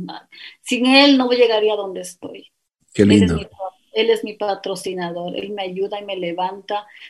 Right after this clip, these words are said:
Speaker 1: Por él soy alegre, porque él me levanta y cada mañana puedo decir, es, yo no, cuando te, me levanto, aquí el sol nunca, nunca está triste. Cada mañana que salgo, el sol me abraza y me dice,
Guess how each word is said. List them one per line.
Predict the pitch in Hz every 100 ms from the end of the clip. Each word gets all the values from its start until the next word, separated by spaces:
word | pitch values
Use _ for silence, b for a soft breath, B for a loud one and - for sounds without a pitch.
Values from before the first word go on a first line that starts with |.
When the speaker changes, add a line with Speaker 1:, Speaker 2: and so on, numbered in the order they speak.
| b
Speaker 1:
Por | 247 269
él | 302
soy | 294 247
alegre, | 214 214 214 190 180
porque | 196 - 214 233
él | 254
me | 247
levanta | 226 220 233 - 247
y | 233
cada | 226 220
mañana | 208 202 208 208
puedo | 196
decir, | 180 214 - B B B -
es, | 254 - 247
yo | 240
no, | 277 - - _ _
cuando | - 226 220
te, | 220
me | 214
levanto, | 208 202 220 233 247 247 -
aquí | 202 - 240
el |
sol | 240 254 247
nunca, | 240 247 247 220 208
nunca | - 220 240 226
está | - 202 -
triste. | 202 202 - - 160 - _ _ _ -
Cada | 247 247
mañana | 240 240 233
que | 214
salgo, | 190 226 233 240 254 254 _ _ -
el | 202
sol | 233 233
me | 226
abraza | 208 214 220 220
y |
me | 202
dice, | 208 214 226 247